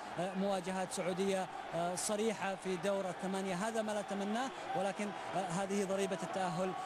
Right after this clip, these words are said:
آه، الثلاثي بالنسبة للأندية، آه، السعودية. الهلال اليوم استطاع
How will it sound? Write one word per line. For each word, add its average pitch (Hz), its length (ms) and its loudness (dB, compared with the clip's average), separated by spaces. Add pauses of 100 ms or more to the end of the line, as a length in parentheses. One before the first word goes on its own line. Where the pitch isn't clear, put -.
(140)
آه، 175 100 2 (100)
الثلاثي 180 560 0
بالنسبة 180 440 0
للأندية، 180 840 0 (260)
آه، 185 140 0
السعودية. 196 560 2
الهلال 208 360 2
اليوم 226 380 2 (240)
استطاع 202 640 2